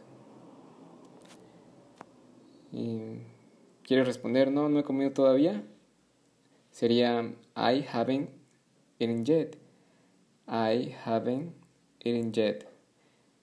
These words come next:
Yo todavía no he comido. Antes de continuar,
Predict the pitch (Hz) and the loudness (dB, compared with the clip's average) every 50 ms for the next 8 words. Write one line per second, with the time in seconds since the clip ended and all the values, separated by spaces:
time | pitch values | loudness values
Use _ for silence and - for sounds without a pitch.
0 | _ _ - 120 - 120 113 113 120 135 156 - - - 120 120 117 113 113 117 | _ _ -16 -8 -4 -2 -2 -2 -2 -4 -6 -8 -2 2 2 4 4 2 2 0
1 | 127 139 160 175 - - - _ _ _ _ _ - 123 120 120 120 117 117 - | -2 -2 -4 -6 -10 -14 -20 _ _ _ _ _ -8 -4 -2 0 0 0 -2 -2
2 | 110 113 113 110 110 110 117 117 - _ _ _ _ - - _ _ _ _ _ | -4 -4 -2 -2 -4 -6 -8 -12 -18 _ _ _ _ -20 -20 _ _ _ _ _
3 | _ _ _ _ _ _ _ - 147 151 151 156 185 175 156 139 131 123 120 117 | _ _ _ _ _ _ _ -2 -2 -2 2 2 2 2 2 2 2 4 4 2
4 | 113 113 113 113 113 - - 120 117 113 123 127 120 123 123 123 123 123 - | 2 0 -2 -6 -8 -6 -6 -6 -6 -4 -4 -2 0 0 0 0 -2 -4 -6